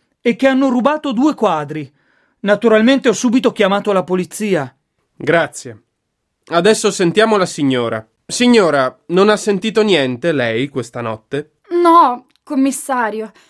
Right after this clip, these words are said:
Speaker 3: non ho sentito niente, perché al contrario di mio marito, io uso dei sonniferi. Prima di andare a letto,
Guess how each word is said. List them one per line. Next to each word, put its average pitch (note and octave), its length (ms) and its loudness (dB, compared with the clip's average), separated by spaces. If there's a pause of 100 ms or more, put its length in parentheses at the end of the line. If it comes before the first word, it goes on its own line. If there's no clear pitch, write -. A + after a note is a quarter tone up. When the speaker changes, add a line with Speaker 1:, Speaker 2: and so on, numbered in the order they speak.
(180)
Speaker 3:
non F4 180 -2
ho F4+ 80 2
sentito E4 420 -2
niente, C4+ 560 0 (240)
perché D#4+ 300 -2
al D#4+ 160 2
contrario D#4+ 560 -2
di A#3 120 -4
mio A#3+ 180 0
marito, A3+ 520 -6 (240)
io D#4+ 240 0
uso F#4 300 2
dei D#4 160 2
sonniferi. C#4 800 0 (460)
Prima F4 280 0
di B3+ 80 -2
andare A#3+ 280 0
a A#3 60 -2
letto, G#3+ 540 -4